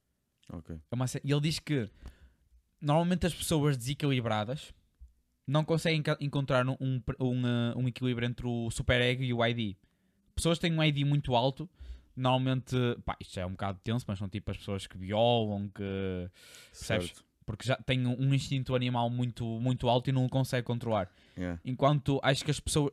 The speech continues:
Speaker 2: as pessoas que têm um superego, imagina, não é propriamente mal ter muitos princípios morais, mas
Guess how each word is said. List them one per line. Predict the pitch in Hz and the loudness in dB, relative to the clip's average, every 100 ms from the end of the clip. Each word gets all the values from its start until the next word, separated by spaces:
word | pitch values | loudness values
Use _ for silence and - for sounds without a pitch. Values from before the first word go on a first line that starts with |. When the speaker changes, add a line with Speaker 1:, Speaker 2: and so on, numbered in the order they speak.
| - | 0
Speaker 2:
as | 131 | -2
pessoas | - 160 156 | -2 -2 -2
que | - | -2
têm | 156 | 0
um | 147 | 0
superego, | - 139 123 127 | -2 0 2 2
imagina, | 139 127 110 98 | 0 -2 -4 -4
não | 107 113 | -2 -2
é | 110 | 0
propriamente | 113 120 113 113 107 | 0 0 0 -2 -2
mal | 110 104 | -2 -2
ter | 110 | -2
muitos | 117 110 | -4 -4
princípios | - 113 - 104 110 | -4 -4 -4 -6 -4
morais, | 117 113 131 - _ _ _ | -2 -2 -4 -8 _ _ _
mas | 117 113 | -6 -6